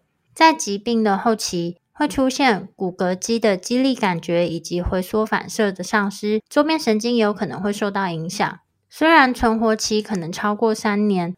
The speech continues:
但是当疾病发展到下半身瘫痪的时候，有一些家长常常就会选择人道安乐。随着时间的推移，疾病它会进展到影响到前肢，以及最终影响到呼吸中枢。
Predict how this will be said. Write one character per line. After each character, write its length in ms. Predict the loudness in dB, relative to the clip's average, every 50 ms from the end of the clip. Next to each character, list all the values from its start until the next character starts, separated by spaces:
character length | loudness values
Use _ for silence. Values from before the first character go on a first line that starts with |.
| _ 0
但 160 | 0 0 2
是 140 | 0 -2 2
当 260 | 2 2 2 2 -2
疾 220 | -2 -2 -4 -4
病 240 | -2 -2 0 0 0
发 240 | 0 0 0 0 0
展 260 | -2 -2 -4 -4 -2
到 220 | 0 2 2 2
下 200 | 0 0 0 0
半 200 | 2 2 2 0
身 300 | 0 0 0 0 2 0
瘫 280 | -2 0 0 0 0 4
痪 140 | 4 4 4
的 120 | 4 0 -2
时 180 | -2 -4 -2
候， 240 | 0 0 0 -2 -2 _ _
有 160 | -2 -2 0 0
一 40 |
些 240 | 0 0 0 -2 0
家 240 | 0 0 0 0 2
长 320 | 2 2 2 0 -2 -10
常 180 | -6 -4 -4 -4
常 240 | -2 -2 -2 -2 0
就 140 | -2 -2 -2
会 100 | -2 -2
选 260 | -2 -2 -2 -2 -2
择 260 | -2 -2 -2 -2 -2
人 260 | -2 -2 -4 -4 -2
道 200 | 0 2 2 2
安 280 | 2 2 0 2 2 2
乐。 280 | 2 2 0 0 -4 _ _ _ _ _ _ _ -10
随 200 | 0 2 2 4
着 140 | 4 4
时 180 | 2 2 -2 0
间 200 | 0 2 2 2
的 100 | 2 0
推 300 | 0 2 4 4 4 4
移， 220 | 4 2 0 0
疾 220 | -2 -4 -2 -2 0
病 260 | 0 0 0 0 0
它 180 | 2 2 4 4
会 80 | 2
进 220 | 2 0 0 0 0
展 240 | 0 -2 -2 -2
到 220 | 0 2 2 0 0 _
影 200 | -2 0 0 2
响 200 | 4 2 2 4
到 140 | 4 2 2
前 380 | 0 0 -2 -2 -2 0 -2 -4
肢， 320 | -4 -4 0 2 2 0
以 120 | 0 -2 -6
及 140 | -6 -6 -6
最 280 | -2 2 2 2 2
终 360 | 2 4 4 4 4 2 0 -2
影 160 | -2 -2 -2 0
响 220 | 0 -2 -2 0
到 160 | 0 0 0 0
呼 180 | 0 -2 -2
吸 200 | -2 -4 -6 -6
中 260 | -2 0 0 0 0
枢。 380 | -2 -2 0 2 2 2 0